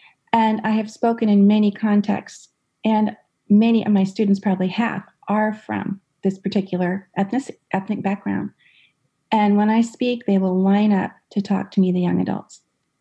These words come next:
This is my experience. This is my friend's experience. What can I do in my particular church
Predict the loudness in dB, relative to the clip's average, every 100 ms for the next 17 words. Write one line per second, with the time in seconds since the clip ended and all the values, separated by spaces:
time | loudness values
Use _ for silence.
0 | _ 0 0 0 -2 0 0 0 -2 0
1 | 2 2 0 -4 -4 0 0 0 -2 -2
2 | 0 0 2 2 2 -2 -4 0 0 0
3 | -2 0 0 0 2 4 4 2 2 0
4 | -4 -8 -12 -8 0 4 6 4 2 0
5 | 0 -2 -2 -2 -2 -2 -4 -6 -10 -14